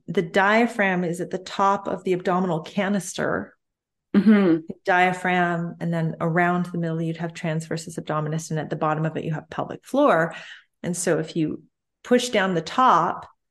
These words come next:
Speaker 1: you're gonna create some tension, intra-abdominal pressure.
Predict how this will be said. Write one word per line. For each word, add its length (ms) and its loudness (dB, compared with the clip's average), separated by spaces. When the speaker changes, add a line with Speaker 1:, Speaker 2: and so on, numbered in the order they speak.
Speaker 1:
you're 140 -8
gonna 220 -4
create 400 -4
some 400 -6
tension, 840 -4
intra-abdominal 680 -6
pressure. 520 -10